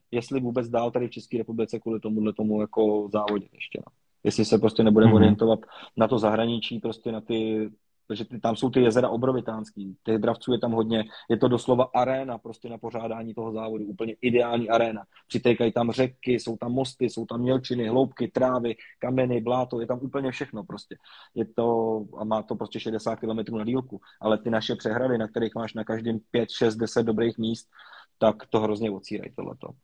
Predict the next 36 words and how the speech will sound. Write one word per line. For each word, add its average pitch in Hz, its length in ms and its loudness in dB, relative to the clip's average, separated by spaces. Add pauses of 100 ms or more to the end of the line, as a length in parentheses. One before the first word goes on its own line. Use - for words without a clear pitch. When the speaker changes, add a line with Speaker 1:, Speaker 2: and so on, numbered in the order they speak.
Speaker 1:
A 113 60 -2
mě 110 140 4
to 113 100 2
hrozně 107 280 2
mrzí 101 220 -2
Speaker 2:
Ano. 92 140 6
Speaker 1:
prostě. - 340 -4
Já 107 300 4
nechci, 120 500 2 (720)
jak 131 140 8
jsem 143 140 6
říkal 131 220 6
na 120 60 2
začátku, 113 340 -6
už 113 180 -10
bych 139 160 -2
si 143 140 -4
nafackoval 131 560 -2
za 127 120 -6
určitý 127 460 -8
věci, 123 460 -6 (320)
které 123 160 0
jsme 127 240 -4
se 131 120 -6
mohli 120 320 -2
jako, 113 440 -2 (540)
eh, 107 600 -2
který 120 200 -4
jsme 127 100 -4
si 131 100 -2
mohli 123 180 0
odpustit 123 440 -4
z - 20 -20
prezentací 123 520 -2
té 117 120 -12
kaprařiny 123 640 -2